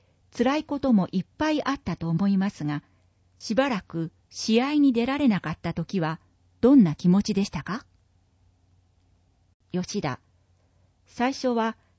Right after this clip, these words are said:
怪我をしたことを受け止められませんでしたが、一日でも早く復帰したいという気持ちに切り替わってからは、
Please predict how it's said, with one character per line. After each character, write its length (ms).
怪 140
我 200
を 80
し 100
た 160
こ 100
と 240
を 60
受 180
け 100
止 40
め 120
ら 100
れ 120
ま 140
せ 160
ん 80
で 100
し 80
た 140
が、 180
一 220
日 220
で 120
も 140
早 280
く 140
復 200
帰 100
し 80
た 160
い 80
と 140
い 100
う 120
気 160
持 160
ち 180
に 100
切 160
り 100
替 140
わ 100
っ 60
て 140
か 140
ら 100
は、 160